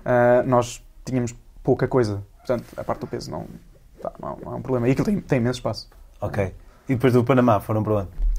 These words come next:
Speaker 1: Depois do Panamá, foi na altura em que decidimos, já, supostamente íamos para a Guatemala, estávamos dois, os dois barcos, e esse barco, o outro barco era o barco para ser vendido, eles, pá, queriam ir para a Guatemala, já tinham lá planos e tinham lá cenas. Ah, mas nós estávamos do género, "Pá, não,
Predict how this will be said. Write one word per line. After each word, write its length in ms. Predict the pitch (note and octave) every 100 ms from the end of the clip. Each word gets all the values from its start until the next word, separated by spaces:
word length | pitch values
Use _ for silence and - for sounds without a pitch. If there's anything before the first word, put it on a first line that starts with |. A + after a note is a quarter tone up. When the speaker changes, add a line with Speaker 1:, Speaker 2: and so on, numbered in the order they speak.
| - -
Speaker 1:
Depois 240 | D3 F#3
do 60 | F3
Panamá, 340 | F#3 G3 D#3
foi 140 | A2 C3
na 80 | C3
altura 220 | C3+ C#3+
em 40 |
que 40 | C#3+
decidimos, 440 | - D3 D#3+ E3+
já, 140 | E3 B2+
supostamente 320 | B2+ B2+ B2+
íamos 80 | B2+
para 100 | B2+
a 20 |
Guatemala, 440 | C3+ C#3+ D#3+ G#3 A3+ - - - -
estávamos 640 | B2+ A#2+ B2 A#2+ - -
dois, 640 | B2+ B2+ A#2+ A#2+ A#2 - -
os 100 | A#2
dois 140 | B2
barcos, 400 | C#3+ F#3 - - - - - -
e 160 | C3 B2+
esse 180 | B2+ C#3+
barco, 320 | D3 - B2+
o 80 | A#2
outro 160 | A#2 A#2
barco 160 | A#2+
era 80 | A2+
o 20 |
barco 160 | A2+ -
para 80 | -
ser 80 |
vendido, 420 | B2 B2+ D3 F#3+ E3
eles, 140 | A2+
pá, 120 | -
queriam 180 | A2+ A#2+
ir 40 | A#2+
para 100 | A#2
a 40 |
Guatemala, 360 | A#2+ B2 E3 D#3+
já 120 | A#2+
tinham 260 | A#2 A#2 A2+
lá 120 | A2+
planos 320 | - D3+ D3+
e 40 | A2
tinham 180 | B2
lá 80 | A#2
cenas. 300 | A#2 D#3+ F#3 - - - - -
Ah, 280 | D3 D3+ D#3
mas 120 | E3
nós 200 | F3+ G3
estávamos 320 | - F#3+ F#3 E3+
do 40 |
género, 200 | F3 A#2
"Pá, 180 | C3+ A2+
não, 200 | A2+